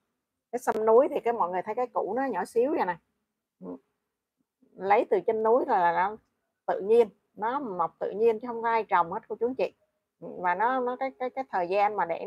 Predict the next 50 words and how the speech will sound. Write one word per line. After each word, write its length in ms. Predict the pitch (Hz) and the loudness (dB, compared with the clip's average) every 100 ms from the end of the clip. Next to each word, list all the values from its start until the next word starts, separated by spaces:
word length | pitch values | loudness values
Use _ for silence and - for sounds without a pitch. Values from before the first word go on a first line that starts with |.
| 226 | -6
mà 80 | 180 | -2
ra 220 | 208 214 | 0 0
được 80 | 185 | -4
cái 80 | 202 - | -8 -6
củ 220 | 175 - | -4 -4
này 120 | 175 | -6
nó 80 | 175 196 | -6 -8
cũng 160 | 175 | -8
rất 140 | 220 - | -8 -4
là 100 | 175 | 2
lâu, 240 | 180 208 | 4 4
nó 100 | 214 | 2
lâu 240 | 233 214 214 | 2 2 2
hơn 160 | 202 | -4
cái 80 | 226 | -8
sâm 260 | - 214 190 | -6 -6 2
trồng. 240 | 170 156 _ _ _ _ _ | 2 2 _ _ _ _ _
Ừ. 60 | 160 151 _ _ _ _ | -18 -18 _ _ _ _
Thì 140 | 175 170 | -8 -4
người 120 | 170 | 0
ta 220 | 196 202 | 2 4
đã 140 | 185 190 190 | 2 0 -2
làm 240 | 175 165 | -2 -2
tinh 240 | 214 208 | -6 -6
chất 260 | 202 254 - | -2 -2 0
rồi 180 | 180 165 | 0 0
mà 80 | 165 | -4
người 100 | 160 | -6
ta 100 | 196 | -2
đóng 280 | 196 277 | -2 -2
vô 120 | 269 196 | -4 -2
cái 100 | - | -4
ống 220 | 202 277 | -6 -6
như 120 | 247 | -8
này, 200 | 220 165 | -6 -6
một 160 | 160 160 | -8 -10
ống 220 | - 240 | -8 -8
hai 200 | 233 220 | -8 -8
mươi 120 | 208 202 | -6 -6
mi-li-lít 300 | 202 202 190 | -4 -6 -6
cho 60 | |
mình 200 | 196 170 | -8 -8
là 80 | 160 | -8
một 220 | 160 151 | -10 -10
ngày 180 | 170 165 | -6 -6
mình 140 | 160 156 | -6 -14
sử 140 | 160 | -10
dụng 220 | 196 - | -10 -10
một 120 | 165 | -12
ống. 200 | - 180 | -8 -8